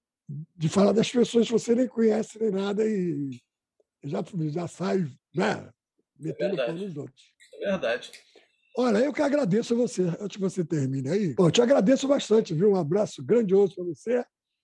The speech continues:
Speaker 1: Você não me perguntou nada, mas eu vou partir pra um lado agora que não é muito, assim,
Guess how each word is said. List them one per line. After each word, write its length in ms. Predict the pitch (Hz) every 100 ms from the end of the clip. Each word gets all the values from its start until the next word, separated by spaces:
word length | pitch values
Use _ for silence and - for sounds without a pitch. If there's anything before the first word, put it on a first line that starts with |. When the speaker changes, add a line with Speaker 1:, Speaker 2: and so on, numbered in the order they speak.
| _ _ -
Speaker 1:
Você 280 | 165 208
não 120 | 214 214
me 120 | 180
perguntou 480 | 196 165 160 175 175
nada, 320 | 208 214 190
mas 260 | 185 170
eu 100 | 170
vou 1040 | 151 135 160 156 151 143 139 127 120 101 _ _ _ - _ _ _ _ -
partir 300 | 151 - 160
pra 120 | 160
um 80 | 160
lado 220 | 160 151
agora 320 | 139 190 180
que 100 | 170
não 100 | 160
é 80 | 151
muito, 500 | 147 175 165 - 135 117 _ -
assim, 460 | 123 139 127 135